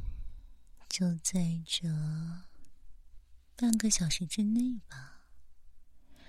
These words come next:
半个小时内，只要你说出的事情，妈妈都会配合你，满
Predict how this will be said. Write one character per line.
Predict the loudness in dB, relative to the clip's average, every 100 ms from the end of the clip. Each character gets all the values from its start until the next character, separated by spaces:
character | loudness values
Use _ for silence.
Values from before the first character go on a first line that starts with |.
| -18 -18 -16 -16 -16 -2
半 | 2 2
个 | 4
小 | 4 4 2
时 | 2 4
内， | 4 4 4 4 2 -2 -6 -10 -16 -18 -20 -20 -20 -20 -16 -10
只 | -4 0
要 | 2 2
你 | -2 -2
说 | -2 0
出 | 2 4 4
的 | 4
事 | 2 2 2
情， | 4 4 4 4 2 0 -2 -6 -14 -14 -18 -20 -20 -20 -20 -18 -20 -20 -20 -20 -8
妈 | -4 -2
妈 | -2
都 | -2 -2 -2
会 | -4 -4
配 | -2 0 0
合 | -2 -6 -6
你， | -4 -4 -6 -8 -14 -16 -18 -18 -20 -20 -20 -20 -16 -16 -16 -2
满 | 12